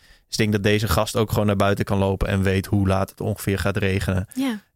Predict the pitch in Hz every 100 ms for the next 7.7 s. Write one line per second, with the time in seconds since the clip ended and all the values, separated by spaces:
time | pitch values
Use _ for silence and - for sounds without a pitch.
0 | _ 107 98 196 101 - 110 95 95 101
1 | 101 98 101 104 104 104 98 92 95 92
2 | - - - - _ - 98 95 95 95
3 | 95 95 98 98 - 117 107 104 110 101
4 | 104 110 107 101 - 107 104 98 104 -
5 | - _ _ _ 107 - 101 98 - 113
6 | 101 101 104 107 98 95 101 101 107 98
7 | 98 92 101 98 95 -